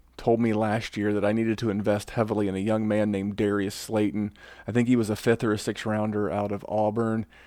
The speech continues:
And if I told you this time last year that going into the twenty twenty season that Darius Slayton was gonna be the most valuable member of the New York Giants passing game,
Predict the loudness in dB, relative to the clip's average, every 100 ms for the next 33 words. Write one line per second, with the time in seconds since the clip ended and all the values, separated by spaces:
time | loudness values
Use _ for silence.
0 | -20 -8 -4 -2 -2 0 0 0 -2 -2
1 | -4 -4 -4 -4 -2 -2 0 0 -2 -4
2 | -6 -6 -6 -10 _ _ _ _ -4 -2
3 | 0 -2 _ -16 -2 4 4 4 0 -2
4 | -2 -2 -4 -2 -2 -2 -6 _ -8 -4
5 | -4 -4 -2 -2 -2 -4 -10 _ -20 -20
6 | -4 -4 0 2 2 0 -4 0 2 2
7 | 0 -4 -2 -2 0 -2 -2 -2 2 2
8 | 0 -10 -2 0 0 0 0 2 2 0
9 | -2 -6 -14 _ _ _ _ _ 0 2
10 | 2 -2 -12 -2 -2 0 2 4 2 0
11 | 0 0 2 -2 -6 -6 0 0 0 -4
12 | -4 -6